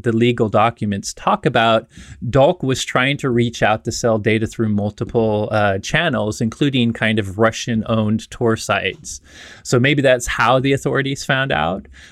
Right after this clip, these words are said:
Uh, but then basically, uh, one of the F B I agents posed as a Russian operative, uh, said they wanted to buy the data. Dalk was asking for eighty-five thousand dollars.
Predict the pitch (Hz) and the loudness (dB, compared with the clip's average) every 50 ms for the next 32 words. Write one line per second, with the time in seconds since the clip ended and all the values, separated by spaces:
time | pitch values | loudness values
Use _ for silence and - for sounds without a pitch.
0 | - - - 107 110 113 107 117 107 107 - 117 117 117 113 - 110 123 120 - | -8 -2 -2 0 0 0 2 0 0 2 2 2 2 4 4 4 4 2 2 0
1 | - 123 120 - 120 113 110 110 110 110 107 - 107 107 104 101 101 101 101 98 | -2 -4 -2 0 2 2 4 4 2 2 0 -2 -2 -2 0 0 0 0 0 -2
2 | 98 98 113 117 120 120 - 123 110 107 113 117 117 113 - 113 110 113 - _ | -6 -8 -12 -14 -14 -14 -10 -6 -4 -2 -2 -2 -2 0 2 0 0 0 0 _
3 | 123 113 110 110 110 110 117 - - 120 113 110 - - _ - - 120 107 110 | 0 2 2 2 2 2 0 0 -2 -4 -4 -4 -6 -12 _ -2 0 2 2 4
4 | 117 123 123 120 - 131 120 113 120 110 113 110 113 - 123 113 107 - 107 104 | 4 4 2 2 0 -2 0 0 2 2 2 0 0 -2 -6 -6 -4 -4 -4 -4
5 | 107 - - 117 107 107 - - 110 107 107 117 123 - - - - - - - | -4 -4 -2 -2 -2 -2 -2 -2 -2 0 0 -2 -2 -6 -12 -20 -20 -20 -20 -20
6 | - - - - 101 98 101 104 104 101 101 - 113 104 - - - - - - | -18 -10 -8 -6 -4 -2 -2 0 2 0 0 0 -2 -8 -12 -14 -14 -12 -12 -8
7 | - - 127 120 123 120 127 117 120 117 117 113 113 113 110 120 - 110 104 104 | -2 2 2 2 4 4 4 4 4 4 4 4 2 2 2 2 2 2 2 2
8 | 110 104 117 107 - 104 101 98 101 - 107 107 110 113 113 110 101 117 110 123 | 2 0 0 -2 0 -2 -2 0 0 2 2 2 2 2 0 -2 0 2 2 2
9 | 127 - - 120 104 110 107 98 107 - - - 127 117 110 - 113 107 107 110 | 2 2 -2 -2 0 2 2 2 0 -2 -4 -4 -4 -6 -4 -2 0 0 2 2
10 | 117 113 - - 107 107 107 - - - 104 104 110 107 - 117 107 101 98 95 | 0 0 0 0 0 0 -2 -2 -2 -2 0 0 -2 -2 -2 -4 0 0 0 0
11 | 98 98 101 107 110 117 117 117 - - | 0 0 0 0 0 -2 -4 -4 -8 -14